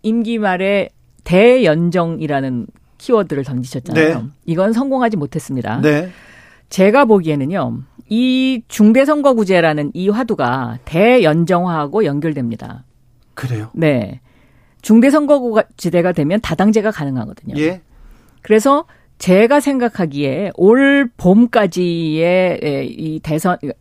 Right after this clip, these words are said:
Speaker 1: 그 내년 총선을 향한 이 길은 그냥 케이오스입니다. 그리고 실질적으로 이것이 픽스되는 것은 여름 지나고 가을부터일 것이다.
Speaker 2: 아, 그러니까 전당대 이후에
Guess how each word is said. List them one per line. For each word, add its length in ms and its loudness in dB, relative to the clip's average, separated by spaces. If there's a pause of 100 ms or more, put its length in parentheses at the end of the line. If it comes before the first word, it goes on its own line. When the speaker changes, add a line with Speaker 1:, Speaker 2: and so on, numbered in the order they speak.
(140)
Speaker 1:
그 380 -4 (180)
내년 280 -2
총선을 460 -6
향한 460 -6
이 160 -10
길은 540 -4 (540)
그냥 460 -2
케이오스입니다. 960 -4 (640)
그리고 280 -2
실질적으로 840 0
이것이 300 -2
픽스되는 600 -2
것은 440 -2
여름 320 0
지나고 380 -4
가을부터일 880 -8
것이다. 380 -16 (280)
Speaker 2:
아, 200 -4
그러니까 480 -2
전당대 680 0
이후에 720 0